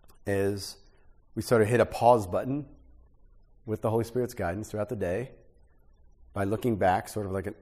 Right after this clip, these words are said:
armchair quarterback, where we look back and we go, "Okay, God, what were you doing here? What were you doing here? What were you doing here?" What was my response? And why did I respond that way?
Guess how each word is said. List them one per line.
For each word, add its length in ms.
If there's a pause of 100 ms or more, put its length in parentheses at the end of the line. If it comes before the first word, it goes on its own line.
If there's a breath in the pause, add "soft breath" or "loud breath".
armchair 280
quarterback, 600 (540)
where 100
we 80
look 240
back 280
and 120
we 80
go, 400
"Okay, 220
God, 180
what 120
were 60
you 100
doing 220
here? 300 (160)
What 120
were 60
you 80
doing 220
here? 300
What 120
were 80
you 80
doing 180
here?" 220 (920 soft breath)
What 180
was 100
my 180
response? 720 (1400)
And 180
why 460
did 160
I 80
respond 460
that 160
way? 100